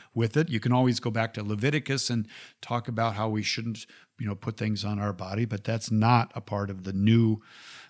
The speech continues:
the new law in the, in the kingdom. Uh, but you have to ask yourself, as far as guidelines, uh, is this a message, is this message that you are going to put on your body a permanent message in your life?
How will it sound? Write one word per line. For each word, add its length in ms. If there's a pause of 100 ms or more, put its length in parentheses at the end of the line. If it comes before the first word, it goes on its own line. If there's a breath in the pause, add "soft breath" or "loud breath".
the 120
new 180
law 460
in 80
the, 200
in 120
the 80
kingdom. 640 (680 soft breath)
Uh, 460
but 480
you 160
have 120
to 100
ask 240
yourself, 400
as 100
far 180
as 140
guidelines, 880 (460 soft breath)
uh, 240
is 240 (120)
this 260
a 80
message, 960 (480)
is 240
this 280
message 540
that 260
you 140
are 80
going 240
to 140
put 260
on 140
your 120
body 380
a 80
permanent 600
message 440
in 60
your 160
life? 460